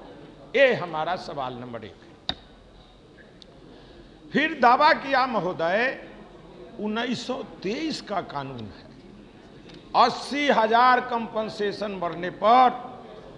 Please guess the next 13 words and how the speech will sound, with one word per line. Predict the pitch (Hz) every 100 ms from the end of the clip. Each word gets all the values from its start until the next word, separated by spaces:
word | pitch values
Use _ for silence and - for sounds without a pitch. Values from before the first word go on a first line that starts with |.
| -
और | 165 190
नब्बे | 226 220 185 262 247
हजार | 220 220 214 214
घायल | - 147 175 220
होने | 160 180 170
पर, | 156 127 131 175 220 - - - - - - - - - - - -
तो |
उसको | 214 233 254 - 294 311
बड़ा | 220 294 381 359
इन्होंने | 294 240 269 262
साहस | - 240 214 240
दिखाया | 147 220 - 202 196
है। | 156 113 135 165 -